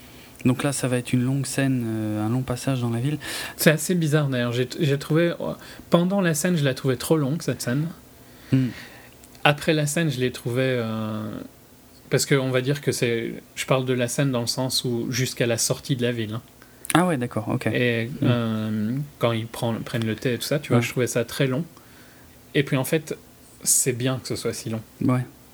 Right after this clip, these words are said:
Speaker 1: Ouais, c'est vachement important.
Speaker 2: Mais
Speaker 1: Mais ouais, attends, il y a, ouais, ouais, il y a,
Speaker 2: Ouais,
Speaker 1: il y a
Speaker 2: ouais,
Speaker 1: d'ab-,
Speaker 2: le début.
Speaker 1: d'abord. Et, et en fait, au début, je trouve qu'il y a des fautes de goût, il y a des trucs un, un peu bizarres, parce que quand ils arrivent dans la ville,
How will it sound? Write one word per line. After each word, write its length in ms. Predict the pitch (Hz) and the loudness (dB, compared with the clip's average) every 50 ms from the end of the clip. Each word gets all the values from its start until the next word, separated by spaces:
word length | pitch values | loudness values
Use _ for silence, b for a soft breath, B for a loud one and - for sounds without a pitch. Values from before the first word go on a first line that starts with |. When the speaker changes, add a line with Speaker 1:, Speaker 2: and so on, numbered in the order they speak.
| - - - | 0 4 4
Speaker 1:
Ouais, 80 | 165 | 4
c'est 140 | 151 - - | 4 2 -4
vachement 280 | 110 110 110 - - 117 | -4 -4 -2 0 -2 -2
important. 340 | 110 - 131 - - - 123 | 0 -4 -6 -4 -2 0 0
Speaker 2:
Mais 200 | 117 110 110 107 104 104 104 110 110 113 B B B - | 0 0 -2 -4 -4 -6 -6 -6 -6 -6 B B B 6
Speaker 1:
Mais 100 | 139 143 | 6 6
ouais, 140 | 151 156 147 | 6 4 0
attends, 480 | 127 113 113 113 117 120 - 131 113 | -2 -4 -2 -2 -2 0 2 0 2
il 80 | 110 113 | 2 0
y 40 | 113 | 0
a, 160 | 117 113 107 | 0 0 0
ouais, 140 | 117 123 120 | 0 2 2
ouais, 200 | 117 117 113 110 | 2 0 0 0
il 40 | 107 | 0
y 60 | 113 | 0
a, 40 | 113 | 2
Speaker 2:
Ouais, 40 | 113 | 4
Speaker 1:
il 40 | 123 | 4
y 20 | 127 | 4
a 120 | 123 113 | 4 4
Speaker 2:
ouais, 80 | 131 135 | 2 2
Speaker 1:
d'ab-, 180 | 135 131 139 135 | 2 2 2 2
Speaker 2:
le 60 | 123 113 | 2 0
début. 180 | 110 113 113 123 | 0 0 2 2
Speaker 1:
d'abord. 240 | 131 131 147 151 147 B B B B 131 B | 2 2 0 -2 -4 B B B B -6 B
Et, 200 | - 151 156 120 | 2 2 2 4
et 40 | 147 | 2
en 120 | 151 147 | 0 0
fait, 240 | 147 - 190 185 - | 0 -4 -4 -4 -2
au 80 | 170 156 | -2 -2
début, 240 | 151 160 156 175 190 | -2 -2 -4 -4 -6
je 80 | - | -6
trouve 160 | - - 147 | -6 -10 -8
qu'il 80 | - - | -2 -2
y 80 | 147 135 | -2 -2
a 20 | |
des 60 | 143 | -2
fautes 260 | 139 - - 156 147 | -4 0 -2 -2 0
de 80 | 135 139 | 0 -2
goût, 220 | 135 131 151 156 151 B B B B B | -2 -2 -4 -4 -4 B B B B B
il 40 | - | -2
y 20 | 135 | 0
a 40 | |
des 100 | 127 139 | 0 0
trucs 260 | 131 - - 170 156 151 | -4 -2 -2 -2 2 2
un, 120 | 151 143 | 0 2
un 80 | 139 147 | 2 -2
peu 140 | 131 147 175 | 0 0 -2
bizarres, 280 | 160 151 147 151 143 | -2 0 -2 -2 -2
parce 160 | - - 143 - | 0 -2 -4 0
que 100 | - 156 | 0 0
quand 260 | - 175 165 - - | 2 2 0 2 -2
ils 140 | 160 143 180 | 0 2 2
arrivent 280 | 180 180 196 202 175 147 | 0 2 0 -4 0 2
dans 140 | 135 135 | 2 2
la 120 | 131 120 123 | 2 2 0
ville, 260 | 127 165 208 226 208 | 0 0 -2 -2 -2